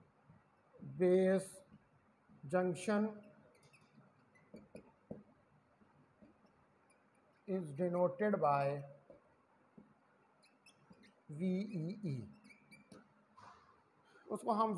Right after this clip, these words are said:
वीईई से डिनोट करते हैं। ये जो इधर ये बैटरी हमने लगाई हुई है वीईई, ये emitter बेस जंक्शन को फॉरवर्ड का वाइज देख रहे हैं। आप देखेंगे negative negative और positive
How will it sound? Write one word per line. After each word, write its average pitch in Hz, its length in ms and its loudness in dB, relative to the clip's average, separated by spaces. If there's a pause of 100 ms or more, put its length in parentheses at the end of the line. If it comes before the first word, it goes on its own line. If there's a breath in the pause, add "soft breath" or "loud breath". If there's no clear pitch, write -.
वीईई 233 880 2
से 175 240 2 (1080)
डिनोट 180 460 12
करते 135 280 0
हैं। 143 200 -2
ये 269 360 8
जो 220 100 0 (100)
इधर 196 240 4
ये 214 180 8
बैटरी 175 320 6
हमने 170 200 2
लगाई 156 300 0
हुई 165 200 0
है 175 160 0
वीईई, 160 920 -4 (1040)
ये 214 220 0
emitter 269 380 12
बेस 226 260 10
जंक्शन 214 500 2
को 190 80 8 (920)
फॉरवर्ड 190 380 8
का 165 60 0
वाइज 139 220 0
देख 139 180 -4
रहे 196 100 0
हैं। 196 180 -6
आप 196 160 8
देखेंगे 226 300 0
negative 208 460 4
negative 208 300 0
और 214 120 -6
positive 180 360 6